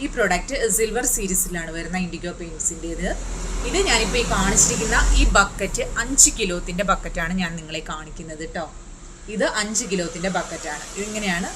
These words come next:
ബക്കറ്റ് ഉണ്ടാവുക, ഇങ്ങനെയാണ് ബക്കറ്റ് ഉണ്ടാവുക. ഇതിനകത്ത് എം ആർ പി വന്നിരിക്കുന്നത്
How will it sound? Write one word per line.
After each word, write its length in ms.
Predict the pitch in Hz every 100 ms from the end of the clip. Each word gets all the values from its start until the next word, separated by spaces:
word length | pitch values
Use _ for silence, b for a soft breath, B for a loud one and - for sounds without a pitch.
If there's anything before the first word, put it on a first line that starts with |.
| 185
ബക്കറ്റ് 320 | 180 180 180 160
ഉണ്ടാവുക, 340 | 160 147 - - - - - - - - - - -
ഇങ്ങനെയാണ് 340 | 190 170 156 190
ബക്കറ്റ് 320 | 175 175 160 151
ഉണ്ടാവുക. 280 | 151 156 - - - - - -
ഇതിനകത്ത് 440 | 196 220 196 185 269 226
എം 100 | 214 226 240
ആർ 60 | 247
പി 100 | 262
വന്നിരിക്കുന്നത് 640 | 180 175 165 170 170 175